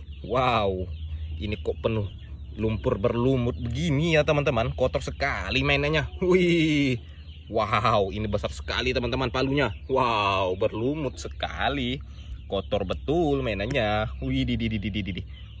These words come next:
Wow, kotor sekali, teman-teman. Berlumut warna hijau. Wow, ini apa ya, teman-teman?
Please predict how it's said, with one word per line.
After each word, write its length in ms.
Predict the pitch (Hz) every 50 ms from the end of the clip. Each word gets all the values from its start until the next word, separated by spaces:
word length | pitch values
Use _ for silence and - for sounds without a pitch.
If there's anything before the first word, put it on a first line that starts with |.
| - -
Wow, 1040 | - 101 113 120 139 120 139 135 143 139 135 113 143 139 135 135 127 117 113 110 107 95 -
kotor 320 | 110 107 95 - 117 -
sekali, 480 | 117 110 - - 107 95 95 101 110 -
teman-teman. 480 | 113 110 107 - 110 104 98 95 104
Berlumut 480 | 101 98 101 110 127 156 160 139 135 - -
warna 240 | 101 98 107 104 104
hijau. 480 | 117 170 165 135 123 107 110 113 127 - - - - - - - - - - - -
Wow, 720 | 139 143 147 117 120 127 131 135 139 131 120 117 110 107 104 101
ini 160 | 104 101 - - -
apa 480 | 101 101 98 101 104 107 - - 98
ya, 80 | 95 92 92 -
teman-teman? 800 | 98 98 98 92 104 95 90 85 82 85 87 90 95 104 110